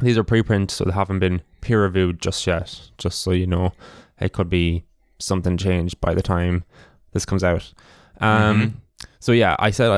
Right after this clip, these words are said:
Speaker 1: I was origi-, I was originally kind of more leaning to the lab leak, but I think after looking at these papers, I think I'm more like, okay, I think it is more likely a natural, um,
Speaker 2: Okay, so you have
Speaker 1: event.
Speaker 2: to convince me,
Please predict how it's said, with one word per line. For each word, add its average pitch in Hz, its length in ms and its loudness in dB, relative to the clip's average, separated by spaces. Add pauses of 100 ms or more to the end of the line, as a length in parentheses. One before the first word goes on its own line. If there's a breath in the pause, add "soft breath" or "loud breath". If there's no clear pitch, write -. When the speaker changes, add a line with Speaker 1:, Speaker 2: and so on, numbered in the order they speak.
Speaker 1:
I - 20 4
was 117 180 4
origi-, 110 480 2
I 117 100 2
was 117 180 2
originally 156 440 2
kind 147 200 2
of 110 100 2
more 113 260 4
leaning 117 380 2
to 123 160 2
the 123 100 0
lab 123 280 2
leak, 127 480 -2 (180)
but 101 140 2
I 101 80 4
think 110 240 -2
after 101 240 0
looking 104 260 0
at 98 80 0
these 98 140 -6
papers, 92 320 -2
I 90 100 2
think 95 160 -4
I'm 92 60 -2
more 92 260 0
like, 87 300 -2
okay, 90 240 0
I 90 100 2
think 92 220 -8
it 90 120 -6
is 90 480 0 (260)
more 101 120 2
likely 92 320 0
a 90 40 2
natural, 87 760 0 (520)
um, 90 180 2
Speaker 2:
Okay, 104 120 0
so 101 140 -2
you 107 160 4
have 113 140 2
Speaker 1:
event. 95 180 2
Speaker 2:
to 104 40 2
convince 101 340 0
me, 85 240 -2